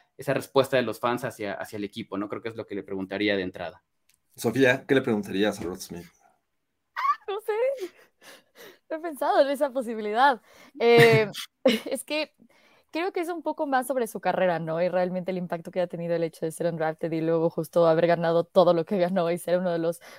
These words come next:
Speaker 3: jugadores más importantes dentro de la organización y cómo el legado que ha dejado justo eso y cómo puede cambiar de, de lo que es, realmente esperas que seas drafted o no drafted y de repente es como si, si justo tienes ese chip on your shoulder por el resto de tu vida que hace que quieras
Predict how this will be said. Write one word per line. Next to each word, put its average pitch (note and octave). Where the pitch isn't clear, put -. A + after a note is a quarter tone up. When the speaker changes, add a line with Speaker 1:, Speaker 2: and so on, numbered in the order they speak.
Speaker 3:
jugadores G#3
más G#3+
importantes F#3+
dentro F#3
de E3+
la E3+
organización E3+
y E3
cómo F3
el E3
legado E3
que F3
ha E3+
dejado D#3+
justo D#3
eso D#3
y D3
cómo D#3
puede D#3+
cambiar D#3
de, D#3
de F#3+
lo F#3
que F#3+
es, F#3
realmente G3
esperas G3
que F3+
seas F3
drafted F3
o E3+
no F3
drafted F3
y E3+
de E3+
repente E3+
es -
como F3
si, E3+
si -
justo -
tienes F3+
ese F3
chip -
on G3
your E3+
shoulder E3+
por F3
el D#3
resto E3+
de D#3+
tu D#3+
vida D#3+
que D#3
hace D#3
que D#3
quieras E3